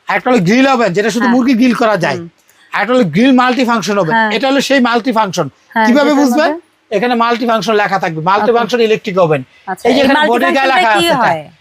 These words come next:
Speaker 1: এটাতে আল্লাহর দুনিয়াতে যা আছে,
Speaker 2: মানে
Speaker 1: একটা
Speaker 2: কি
Speaker 1: ওভেনে
Speaker 2: রান্না?
Speaker 1: আশি থেকে একশো আইটেম করতে পারবেন।
Speaker 2: এটাতে কি রান্নাও হবে
Speaker 1: না,
Speaker 2: আবার?
Speaker 1: রান্নাটা ছাড়া আর যা আছে, খাবার গরম করবেন, এখানে লেখা আছে থাকে, মুরগি গ্রিল করবেন তিরিশ মিনিটে,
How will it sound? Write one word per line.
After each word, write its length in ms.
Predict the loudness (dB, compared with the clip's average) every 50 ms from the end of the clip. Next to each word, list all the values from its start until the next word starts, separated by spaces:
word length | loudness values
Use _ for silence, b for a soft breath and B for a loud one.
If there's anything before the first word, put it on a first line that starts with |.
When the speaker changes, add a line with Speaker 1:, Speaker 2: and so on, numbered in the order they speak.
| _ _ _
Speaker 1:
এটাতে 300 | -6 -4 -4 -2 -2 0
আল্লাহর 300 | 2 2 2 2 2 0
দুনিয়াতে 400 | 0 -2 0 0 0 0 0 -2
যা 280 | -2 0 -2 -2 0 0 0 0 0 0
আছে, 180 | 0 0 -2 -2
Speaker 2:
মানে 300 | 0 0 -2 -4 -4 -2
Speaker 1:
একটা 100 | 0 0
Speaker 2:
কি 60 | 2
Speaker 1:
ওভেনে 300 | 2 2 2 0 0 0
Speaker 2:
রান্না? 320 | 0 0 0 0 0 -2 -4 b b b b b
Speaker 1:
আশি 280 | -4 -4 -4 -2 -4 -4
থেকে 260 | -2 -2 -2 -2 0
একশো 260 | -2 -2 -2 -2 -2
আইটেম 240 | -2 -2 0 0 0
করতে 240 | 0 0 0 0 0
পারবেন। 300 | 0 2 0 0 -2 -4 -4
Speaker 2:
এটাতে 300 | -4 -4 -4 -2 -2 -2
কি 80 | -2 0
রান্নাও 360 | 0 0 0 0 0 0 0
হবে 180 | 0 0 0 0
Speaker 1:
না, 60 | 0 0
Speaker 2:
আবার? 140 | 0 0
Speaker 1:
রান্নাটা 380 | 0 0 -2 -2 -2 -2 -2 -2
ছাড়া 240 | -2 0 0 0 0 0
আর 80 | 0
যা 140 | 0 0 0
আছে, 200 | 0 0 -2 -4
খাবার 260 | -2 -2 -2 0 0 0
গরম 280 | 2 2 2 2 2
করবেন, 240 | 0 0 2 2 2
এখানে 260 | 2 0 0 0 -2 -2
লেখা 200 | -2 -2 -2 -2
আছে 140 | -2 -2 -4
থাকে, 140 | -4 -4 -2
মুরগি 240 | -4 -2 -4 -4
গ্রিল 180 | -4 -4 -4 0 0
করবেন 220 | 0 0 0 0 -2
তিরিশ 280 | -2 -2 -4 -4 -2
মিনিটে, 240 | -4 -4 -2 -2 -6